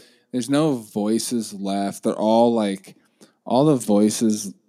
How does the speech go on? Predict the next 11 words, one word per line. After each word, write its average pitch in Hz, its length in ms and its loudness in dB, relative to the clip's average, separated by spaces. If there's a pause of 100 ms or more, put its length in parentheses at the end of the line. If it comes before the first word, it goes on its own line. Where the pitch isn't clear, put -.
(180)
the 110 120 4
real 117 360 6
voices 104 640 0
left 98 320 -4
are 101 80 4
all 110 200 6
rogue, 101 640 2 (100)
off 101 320 -2
the 107 100 -6
fucking 104 520 -2
map 101 360 -2